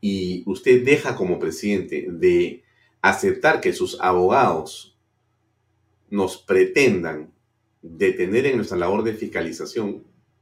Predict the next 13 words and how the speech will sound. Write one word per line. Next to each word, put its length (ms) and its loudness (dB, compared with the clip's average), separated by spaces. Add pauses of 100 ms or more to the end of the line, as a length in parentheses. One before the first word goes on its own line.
(640)
y 80 0
de 80 2
investigación, 760 -6 (2250)
o 160 2
hay 140 2
que 120 -4
tomar 280 -2
alguna 180 -2
otra 160 -4
medida 240 -2
de 100 -2
carácter 360 -4
legal 440 -4